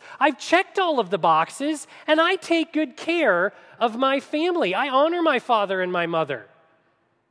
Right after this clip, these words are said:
He's probably telling the truth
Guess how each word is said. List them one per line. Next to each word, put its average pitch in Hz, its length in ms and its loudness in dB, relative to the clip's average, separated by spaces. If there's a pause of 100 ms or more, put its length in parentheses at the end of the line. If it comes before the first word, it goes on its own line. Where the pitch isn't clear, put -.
(3500)
He's 240 220 -4
probably 240 720 -2
telling 202 520 -4
the 156 120 -8
truth - 720 -10